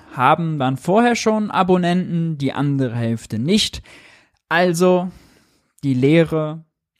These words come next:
lieber Herr Wissing, zuhören, aufschreiben, wenn man sowas wie ein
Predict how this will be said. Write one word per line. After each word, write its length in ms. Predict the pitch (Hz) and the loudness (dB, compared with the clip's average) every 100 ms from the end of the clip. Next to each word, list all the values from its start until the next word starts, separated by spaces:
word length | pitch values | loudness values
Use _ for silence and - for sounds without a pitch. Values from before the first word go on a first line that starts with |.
| _ | _
lieber 280 | 135 147 151 | -8 0 2
Herr 200 | 147 135 | 2 2
Wissing, 640 | 147 - 151 139 143 156 - | -2 -2 -4 -4 -4 -10 -10
zuhören, 560 | - 190 160 156 156 | 0 2 4 4 2
aufschreiben, 1040 | - 131 151 - 151 135 135 135 131 127 120 | -2 -4 -4 -4 0 2 2 -2 -6 -6 0
wenn 240 | 156 175 | 2 2
man 460 | 151 143 147 139 139 | 2 2 0 -4 -2
sowas 480 | 143 139 139 - | 0 2 0 0
wie 180 | 127 131 | 0 0
ein 800 | - - 123 120 117 113 120 120 | 0 -6 -6 -4 -4 -6 -10 -14